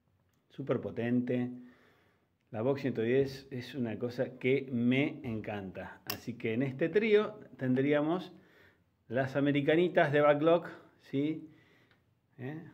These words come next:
Bolsillera, elegante y titán. Las ponemos acá. Sí, ahí tenemos, ya tenemos dos pares. Bueno, por otro lado, vamos a ir a unas cazadoras clásicas.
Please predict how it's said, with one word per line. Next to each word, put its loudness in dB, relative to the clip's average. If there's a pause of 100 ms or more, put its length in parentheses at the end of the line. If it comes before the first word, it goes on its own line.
(260)
Bolsillera, 0
elegante 0 (160)
y 0
titán. -6 (720)
Las -12
ponemos -6
acá. -12 (1200)
Sí, -14
ahí -12
tenemos, -12
ya -8
tenemos -12 (1160)
dos 2
pares. 0 (760)
Bueno, 4
por 4
otro 4
lado, 10
vamos 2
a 2
ir 6
a 4
unas 2
cazadoras 0
clásicas. -2